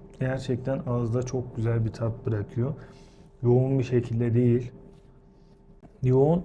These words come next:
ama rahatsız edici bir yoğunlukta değil. Tam böyle bence kıvamı çok güzel. Ereğli'de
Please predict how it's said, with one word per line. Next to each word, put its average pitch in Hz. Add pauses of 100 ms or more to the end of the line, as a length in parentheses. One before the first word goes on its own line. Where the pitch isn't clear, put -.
ama 151
rahatsız 143
edici 135
bir 123
yoğunlukta 120
değil. 139 (420)
Tam 160
böyle 143
bence 139
kıvamı 131
çok 127
güzel. 117 (1800)
Ereğli'de 123